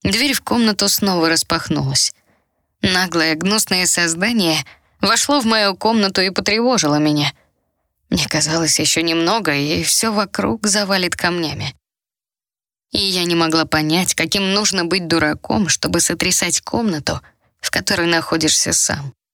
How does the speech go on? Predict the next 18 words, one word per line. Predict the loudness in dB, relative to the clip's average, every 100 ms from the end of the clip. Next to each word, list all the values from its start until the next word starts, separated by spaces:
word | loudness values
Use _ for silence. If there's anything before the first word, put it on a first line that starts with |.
| _ _ _ -4
И |
еще | -2 0 0 0
и | 0
крики | -2 -2 -2 -2 -2
пугающие | 0 0 0 0 0 0
издает. | 0 -2 -2 -4 -6 -12 _ _ _ _ _ _ -6
Эта | -2 0
галлюцинация | 2 2 0 2 2 2 0 0
явно | 0 0 2 0
рассчитана | 2 0 0 0 0 2
на | 2
мой | 2 2
инстинкт | 2 0 -2 -2 -2 -2
самосохранения. | -2 0 0 0 0 0 0 -2 -4 -4 -4 -6 _ _ _ _ _ -2
Но | 0
я | 0 0
вампир, | 0 0 -2 0 2 2
и | 0 0 -2